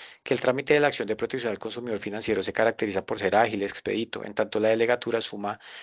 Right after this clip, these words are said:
asume la mayoría de las gestiones de notificación y actuaciones auxiliares que en un proceso ordinario le corresponderían a las partes, facilitando así el curso del expediente en un entorno completamente virtual. Así,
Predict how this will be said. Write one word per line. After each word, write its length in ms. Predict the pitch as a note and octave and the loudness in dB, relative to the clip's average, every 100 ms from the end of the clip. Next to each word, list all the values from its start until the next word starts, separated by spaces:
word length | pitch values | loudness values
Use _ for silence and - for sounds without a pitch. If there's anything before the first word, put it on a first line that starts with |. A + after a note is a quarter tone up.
| - | -2
asume 360 | B2+ - A#2 A#2 | 0 0 0 2
la 100 | A#2 | 2
mayoría 300 | A2+ G#2 G2 | 2 0 0
de 40 | |
las 120 | F#2+ | 0
gestiones 440 | G#2+ - G2+ G2 F#2+ | -2 -6 -6 -4 0
de 120 | G#2 | 0
notificación 680 | G#2 G#2+ G#2 G#2 - A#2 A#2+ | 0 -6 -6 -2 0 0 -2
y 20 | |
actuaciones 520 | A2+ - G2+ F#2+ F#2 | -2 -2 -4 -6 -4
auxiliares 480 | G2+ A#2+ A2 G#2 A2+ | -4 2 4 4 2
que 100 | - | 0
en 100 | G2+ | -2
un 120 | G2 | -2
proceso 320 | C3+ C3 B2+ | -2 0 0
ordinario 480 | C3+ C3+ C3 A2 B2 | 0 2 2 2 0
le 100 | A2+ | -2
corresponderían 720 | - G#2+ G#2 - G2+ F#2+ F#2 | -2 -2 -2 -4 0 2 2
a 40 | F#2+ | 0
las 140 | G2 | 2
partes, 460 | - G#2+ - - - - - - - | 4 2 2 -8 -10 -12 -10 -12 -2
facilitando 540 | C3 B2+ A#2 A#2 A2+ | 0 2 4 4 4
así 160 | C3 D3 | 4 2
el 80 | C#3 | 0
curso 320 | - C3 - | -2 0 2
del 140 | C3 | 4
expediente 540 | C3 - G#2+ G#2 G#2+ A2+ | 2 2 4 4 2 0
en 60 | |
un 80 | G2+ | 0
entorno 380 | G2+ G2+ G2+ G#2 | -4 -2 -2 -4
completamente 640 | - G2+ G2 F#2+ F#2+ F#2+ | -4 -2 0 0 0 0
virtual. 480 | G2+ G2 - F#2 - - - - - - - | 2 0 2 2 2 -8 -20 -18 -16 -14 4
Así, 460 | A2 - A2 B2 | 6 6 0 -4